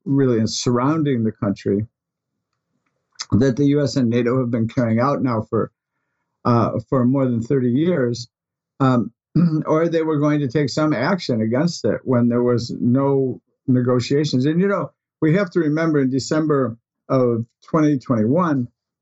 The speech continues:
the, um, Russia proposed with a very clear set of demands, a basis for negotiation.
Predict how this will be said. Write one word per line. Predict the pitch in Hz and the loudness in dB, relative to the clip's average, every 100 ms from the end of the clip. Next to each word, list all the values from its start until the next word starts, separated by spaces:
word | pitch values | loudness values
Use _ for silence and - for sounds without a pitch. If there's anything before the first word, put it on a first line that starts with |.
| _ _ _ _ _ _ _ | _ _ _ _ _ _ _
the, | - 151 170 170 - | 0 2 2 0 0
um, | 143 135 117 - - _ _ _ | 0 0 0 -4 -8 _ _ _
Russia | 143 190 185 175 | 0 0 0 -4
proposed | 151 135 180 202 151 113 - 123 - | -4 -2 0 0 -2 -6 -6 -6 -2
with | 151 135 | 0 2
a | |
very | 135 160 156 | 2 0 -2
clear | - - 160 165 156 139 117 _ _ _ | -4 -2 0 2 2 0 -4 _ _ _
set | - 175 165 | -4 0 2
of | 135 | 0
demands, | 123 123 156 170 147 131 - - | 2 0 2 0 0 -2 -4 -6
a | 123 | -2
basis | 120 151 151 147 | 0 0 0 -2
for | - 135 | 0 0
negotiation. | 131 131 127 - 139 175 165 120 113 | 0 0 0 0 0 0 -2 -4 -4